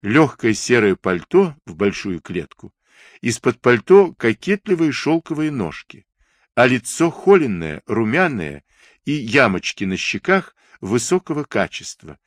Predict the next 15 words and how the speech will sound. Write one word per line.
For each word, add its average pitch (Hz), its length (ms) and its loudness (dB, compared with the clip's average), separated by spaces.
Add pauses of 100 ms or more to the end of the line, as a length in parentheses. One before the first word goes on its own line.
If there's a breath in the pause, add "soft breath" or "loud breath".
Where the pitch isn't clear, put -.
(260 soft breath)
и 120 100 -2
блестящие 127 760 -2
глаза, 92 580 -2
и 98 100 -10
тонкие 117 460 -8
брови. 78 400 -14 (720 soft breath)
Из-под - 460 0
кружевного 120 920 0
дорожного 101 680 0
шарфа 165 540 -4 (380 soft breath)
смотрят 127 640 2
на 113 120 0
нас 113 520 -2
ослепительные 101 1040 -6
локоны 82 680 -4